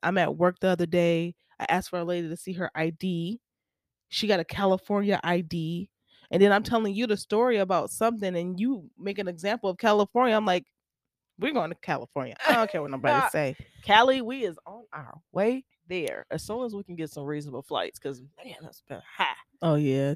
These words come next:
Speaker 1: definitely.
Speaker 2: Them flights has been shit back crazy.
Speaker 1: Yes. <laughs>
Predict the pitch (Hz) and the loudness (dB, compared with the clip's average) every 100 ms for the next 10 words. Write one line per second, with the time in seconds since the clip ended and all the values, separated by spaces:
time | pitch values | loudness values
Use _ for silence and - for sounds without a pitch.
0 | - 139 - 151 131 135 247 156 185 156 | 0 0 0 -4 0 2 0 0 0 0
1 | - 156 156 120 - _ _ _ - - | -2 -6 -6 -12 -14 _ _ _ -10 2
2 | - - - - 247 262 165 - - - | 2 4 0 4 2 2 -2 -10 -16 -20
3 | - 139 113 165 - - | -8 -6 -4 -4 -6 2